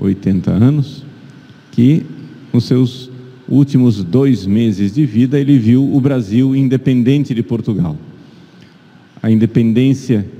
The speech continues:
do Brasil aconteceu em setembro e ele morreu em dezembro. Então,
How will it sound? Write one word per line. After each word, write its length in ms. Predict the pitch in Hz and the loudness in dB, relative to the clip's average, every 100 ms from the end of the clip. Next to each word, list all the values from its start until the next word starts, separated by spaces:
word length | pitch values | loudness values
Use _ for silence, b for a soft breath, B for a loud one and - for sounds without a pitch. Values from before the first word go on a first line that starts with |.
| - | -14
do 120 | 104 110 | -4 0
Brasil 600 | 110 107 92 107 107 87 - - - - - - - | 0 0 0 2 2 0 -6 -16 -18 -18 -20 -20 -10
aconteceu 800 | - 110 113 107 110 - 101 95 | -6 0 0 2 -2 0 2 2
em 100 | 113 | 2
setembro 680 | 123 185 175 127 123 123 143 | 0 -2 0 2 2 2 0
e 180 | 117 113 | 0 2
ele 120 | 113 | 2
morreu 380 | 117 110 98 107 | 0 0 2 2
em 160 | 113 107 | 0 2
dezembro. 680 | 107 92 92 113 101 76 67 - - - - - - - - - - - - - | 2 2 2 2 2 -2 -8 -16 -20 -20 -20 -20 -20 -20 -20 -20 -20 -18 -14 -8
Então, 380 | - 110 117 | -2 0 0